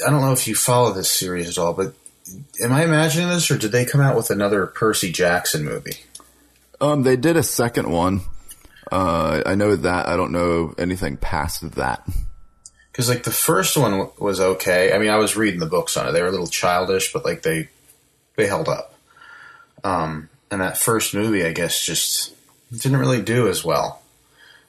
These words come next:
Speaker 1: I don't know if it's because Nickelodeon did the movie or something, and they just make things look childish or what, but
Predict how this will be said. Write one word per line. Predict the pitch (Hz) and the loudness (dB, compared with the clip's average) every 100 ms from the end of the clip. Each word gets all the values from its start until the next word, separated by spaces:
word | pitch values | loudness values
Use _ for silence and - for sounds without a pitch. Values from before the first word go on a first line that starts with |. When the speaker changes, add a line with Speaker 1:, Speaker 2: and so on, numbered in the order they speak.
| - | -10
Speaker 1:
I | 98 | -4
don't | 95 | 0
know | 95 | 0
if | 90 | -2
it's | 87 | -6
because | - - 92 85 85 78 - - - - _ - | -8 -4 0 0 -2 -2 -2 -2 -4 -12 _ -8
Nickelodeon | 101 104 101 98 95 101 104 107 107 | -4 -2 0 2 4 4 2 0 0
did | 101 87 | -2 -2
the | |
movie | 85 98 110 113 | -2 0 0 0
or | 123 | 0
something, | - 123 127 131 113 | 2 0 0 0 0
and | 92 87 85 _ _ | -2 -6 -8 _ _
they | 98 90 | -8 -6
just | 87 95 | -6 -6
make | 90 - | -6 -6
things | 87 85 85 | -6 -4 -6
look | 82 - | -8 -6
childish | - 90 107 123 123 - | 0 2 4 2 0 -2
or | 87 85 82 | -2 -2 0
what, | 87 78 - | 2 0 0
but | 78 - | -4 -4